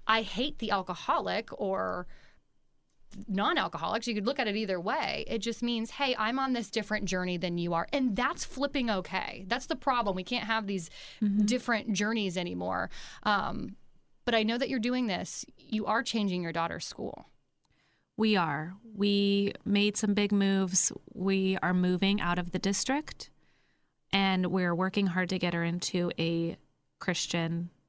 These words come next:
Speaker 2: school.
Speaker 1: Bravo to you guys.
Speaker 2: So we'll see if it works.
Speaker 1: I can't imagine the amount of
Speaker 2: <laughs>
Speaker 1: courage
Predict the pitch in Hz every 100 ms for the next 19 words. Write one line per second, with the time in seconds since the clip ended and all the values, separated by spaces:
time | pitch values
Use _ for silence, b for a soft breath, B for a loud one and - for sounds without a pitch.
0 | _ _ _ - - 196 175 170 202 247
1 | - 247 277 254 254 233 185 180 160 147
2 | 143 - - _ - 196 180 185 214 -
3 | 247 240 233 247 214 214 254 - 226 226
4 | 254 262 254 233 233 226 220 214 202 196
5 | 175 - 233 226 202 190 180 -